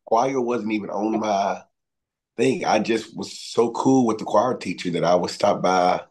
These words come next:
in between classes, the choir room, or, like, after school and, like, sit with the choir students, like, see what they're doing. And, um,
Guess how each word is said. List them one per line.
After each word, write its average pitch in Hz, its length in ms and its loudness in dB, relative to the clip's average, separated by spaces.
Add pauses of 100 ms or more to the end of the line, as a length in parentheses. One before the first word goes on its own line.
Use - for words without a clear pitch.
(400)
in 110 120 0
between 98 300 -4
classes, 95 440 0
the 95 80 -8
choir 98 360 4
room, 98 360 -2
or, 87 120 -2
like, 82 200 -6
after 90 280 0
school 95 400 -2
and, 85 100 -2
like, 80 240 -6
sit 80 220 -4
with 85 100 -6
the - 60 -14
choir 92 400 2
students, 90 440 0
like, 85 320 -6
see - 200 -4
what 87 100 -2
they're 90 80 0
doing. 98 580 2 (720)
And, 87 560 2 (920)
um, 87 560 0